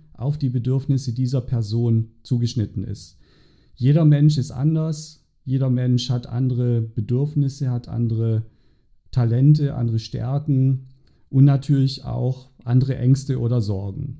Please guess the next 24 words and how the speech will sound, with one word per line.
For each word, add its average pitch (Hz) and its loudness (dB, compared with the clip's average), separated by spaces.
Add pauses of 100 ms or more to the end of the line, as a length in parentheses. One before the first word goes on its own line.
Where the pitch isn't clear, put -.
(140)
Manche 143 2
sind 131 2
gleich 139 -4
und 123 -2
andere 135 0
unterscheiden 104 -2
sich 92 -14
aber. 98 -10
Aber 107 -4
de-, 123 -4
deswegen 131 0
ist 117 -4
es 117 -6
sehr 110 -2
wichtig, 110 -2
darauf 104 -4
zu - -12
achten, 117 -2 (440)
dass 104 -4
der 104 -2
Weg 113 0
individuell 101 -2 (180)
gestaltet 98 -6
wird. - -14